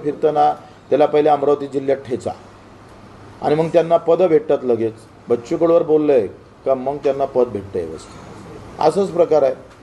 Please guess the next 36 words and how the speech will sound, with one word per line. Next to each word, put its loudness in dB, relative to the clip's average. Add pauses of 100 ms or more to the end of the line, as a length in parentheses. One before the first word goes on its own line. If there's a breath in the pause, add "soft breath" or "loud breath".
(160)
आता -4
काय 2
पोलिसांनी -4
निष्पन्न -6
केलं 0
मला 0
माहीत -2
नाही, -10 (760)
पण 2
एक 0
सांग, 0
प्रामाणिक 0
कार्यकर्त्याच्या 0
बदनाम 0
केल्यामुळं -2
त्याच्या -2
वडिलाला 0
भरती 0
करावं 2
लागलं, -4 (760)
त्याचे 0
वडील, 4 (480)
वडील 2
आयसीयूमध्ये 0
भरती -4
आहे, -2 (500)
तर -2
नाहक 0
बदनामी 0
केली. -2 (440)
उद्या 2
घरचे -8
परिवारातले -4
लग्न -4
असन, -6
अधिक -10